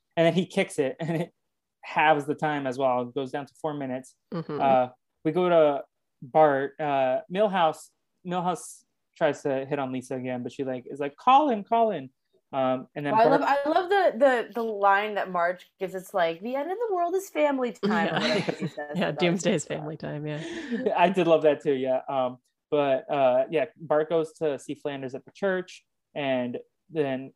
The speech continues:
Speaker 1: the kids are like, "No, you don't wanna be here. You don't wanna be, uh, with
Speaker 2: <laughs>
Speaker 1: Flanders' kid." And the, Homer goes, uh, he's like,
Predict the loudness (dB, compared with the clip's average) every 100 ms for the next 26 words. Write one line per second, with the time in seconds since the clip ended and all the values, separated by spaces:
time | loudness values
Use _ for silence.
0 | -14 -10 -4 0 2 0 -2 -2 -6 -6
1 | -4 -4 -4 -8 -6 -2 -2 -2 -6 -6
2 | -12 -14 -8 -8 -8 _ _ -8 -8 -4
3 | -2 -2 -6 -18 _ 0 0 -2 -4 -4
4 | -2 -2 -4 -8 _ _ _ _ _ -2
5 | -2 -2 -2 -2 2 2 4 0 -4 -14
6 | _ _ _ -2 2 4 4 0 -8 _
7 | _ -12 -6 -6 -6